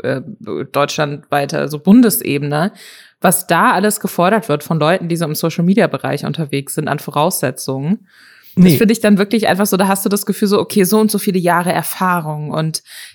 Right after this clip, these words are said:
Speaker 1: das schon gemacht und, ähm, relevante Ausbildung in dem Bereich und was weiß ich, wo ich mir denke, keine Ahnung, was diese Person vorher gemacht hat, aber das ist wirklich, finde ich,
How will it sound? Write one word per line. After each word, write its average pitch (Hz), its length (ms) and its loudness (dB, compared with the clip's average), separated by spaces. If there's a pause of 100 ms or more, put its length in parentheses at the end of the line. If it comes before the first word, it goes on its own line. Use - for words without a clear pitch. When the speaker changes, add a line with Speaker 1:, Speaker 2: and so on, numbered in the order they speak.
Speaker 1:
das 185 260 0
schon 165 260 0
gemacht 156 560 -4
und, 165 460 0
ähm, 160 400 -2 (260)
relevante 170 600 2
Ausbildung 160 560 0
in 143 120 0
dem 170 120 2
Bereich 151 440 0
und 156 120 -4
was 185 180 0
weiß 170 240 0
ich, - 360 -4 (140)
wo - 120 -2
ich 196 160 -2
mir 180 80 -2
denke, 175 520 0 (1300)
keine 196 400 2
Ahnung, 196 600 2
was 220 200 0
diese 220 220 2
Person 220 420 2
vorher 226 380 2
gemacht 175 340 0
hat, 220 100 2
aber 170 160 2
das 202 140 0
ist 220 220 -2
wirklich, 214 340 0
finde 196 280 4
ich, - 520 -2